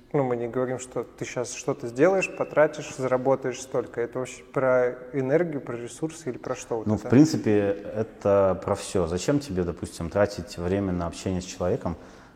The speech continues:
Speaker 2: а, который тебе в перспективе ничего не даст, и ты там не получаешь от него, допустим, ничего, да? И даже,
Speaker 1: Мгм.
Speaker 2: может быть, если тебе это нужно, но ты понимаешь, что,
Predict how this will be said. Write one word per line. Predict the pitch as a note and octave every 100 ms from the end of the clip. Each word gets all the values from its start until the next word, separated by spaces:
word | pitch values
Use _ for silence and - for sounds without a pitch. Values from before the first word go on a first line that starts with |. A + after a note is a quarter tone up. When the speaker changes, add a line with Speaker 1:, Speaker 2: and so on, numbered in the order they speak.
| -
Speaker 2:
а, | E2 E2 D#2
который | - - G2
тебе | F2+ F2 F2
в |
перспективе | - - - - G#2+ G2
ничего | F2+ F2+ F#2
не | F2+
даст, | F2 A2 -
и | E2+
ты | -
там | F2+ F2 E2+
не | E2+
получаешь | F2+ E2 F#2 F2 - - - -
от | F#2+ E2+
него, | F2+ F2
допустим, | E2+ F2+ - F2+
ничего, | F2 - F2 D2+
да? | E2 G2+
И |
даже, | F2 F2 F2+
Speaker 1:
Мгм. |
Speaker 2:
может | F2 E2
быть, | E2 F#2
если | F2+ F2
тебе | - F2 D#2+ - -
это | G2+ -
нужно, | G2 C3 B2+ F2
но | E2
ты | E2
понимаешь, | - F2 F#2+ G2
что, | F#2 - F2 E2